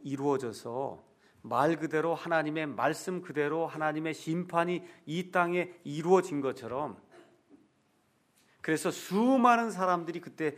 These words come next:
죽었거든요. 심판을 당한 것처럼 내가 다시 오게 될 때 바로 그와 같은 일들이 다시 일어나겠다.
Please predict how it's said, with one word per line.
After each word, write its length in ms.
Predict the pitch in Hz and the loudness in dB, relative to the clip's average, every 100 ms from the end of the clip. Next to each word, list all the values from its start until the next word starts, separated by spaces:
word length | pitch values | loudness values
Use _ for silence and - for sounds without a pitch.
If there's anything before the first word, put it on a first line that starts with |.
| - - | -8 -16
죽었거든요. 760 | - 131 131 131 120 151 277 - _ _ _ _ _ _ _ _ - - | -4 -2 -2 -4 -6 -6 -6 -10 _ _ _ _ _ _ _ _ -16 -12
심판을 600 | - 226 220 214 214 208 | -2 0 2 4 2 0
당한 340 | - 170 208 196 | -2 4 4 4
것처럼 600 | 170 - 139 190 117 95 - _ _ _ _ - - | -2 -4 -4 -4 -6 -12 -18 _ _ _ _ -20 -4
내가 320 | 139 185 214 | 2 6 6
다시 420 | 165 160 - 190 - | 4 -2 -2 -6 -2
오게 340 | 165 196 208 | 0 2 2
될 240 | 185 120 - | 2 -2 -4
때 460 | 123 160 151 90 - _ _ _ _ - - - | -6 -4 -6 -8 -16 _ _ _ _ -20 -20 -10
바로 340 | 143 180 180 | 0 2 0
그와 300 | - 151 180 | -2 2 4
같은 300 | 175 170 165 | 2 0 -4
일들이 460 | 147 127 131 151 - | -4 -4 -8 -8 -10
다시 540 | - 104 - 165 160 135 | -12 -12 -10 -8 -8 -6
일어나겠다. 840 | 135 143 135 113 107 120 113 | -4 -4 -4 -8 -12 -8 -6